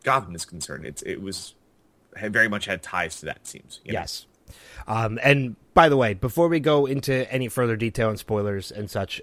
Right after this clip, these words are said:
Speaker 2: um, I, I'm going to start putting timestamps in the descriptions.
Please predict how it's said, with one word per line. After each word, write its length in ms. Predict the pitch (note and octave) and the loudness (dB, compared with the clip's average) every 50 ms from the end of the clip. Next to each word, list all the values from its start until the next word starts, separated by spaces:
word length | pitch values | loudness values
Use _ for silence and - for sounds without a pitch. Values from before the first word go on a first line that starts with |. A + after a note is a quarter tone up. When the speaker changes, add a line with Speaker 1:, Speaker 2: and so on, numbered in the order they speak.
| - | -6
Speaker 2:
um, 400 | - A2 G#2+ G2+ G2+ G2+ F#2+ F#2 - - - - - - - - - - _ _ _ - | -2 -2 0 0 0 -2 -4 -8 -12 -16 -20 -20 -20 -20 -20 -20 -20 -20 _ _ _ 4
I, 120 | B2 B2+ | 4 4
I'm 140 | - C3 C3 | 4 2 2
going 280 | A2+ D3 D#3 E3+ F#3 F3 | 4 6 6 6 4 2
to 100 | - D#3 | 0 -2
start 300 | C#3+ - - C#3 C3 A2+ | -4 -2 0 -2 -2 0
putting 260 | - C3+ B2 A#2+ A#2 | -2 -2 -2 -2 -4
timestamps 800 | - - A#2 A2 A2 A#2 A#2+ - - C3 C3 C#3+ D3 - - - - _ _ _ _ - | -6 -6 -4 -4 -4 -4 -6 -4 -4 -4 -4 -4 -6 -8 -10 -12 -14 _ _ _ _ -8
in 140 | A#2+ A#2+ | -6 -4
the 80 | A#2 A2 | -4 -4
descriptions. 800 | F#2+ G#2+ - - - A#2+ A#2+ - - D3 D3 D3+ - - - - | -6 -6 -8 -8 -6 -6 -6 -4 -2 -2 -2 -4 -4 -8 -12 -14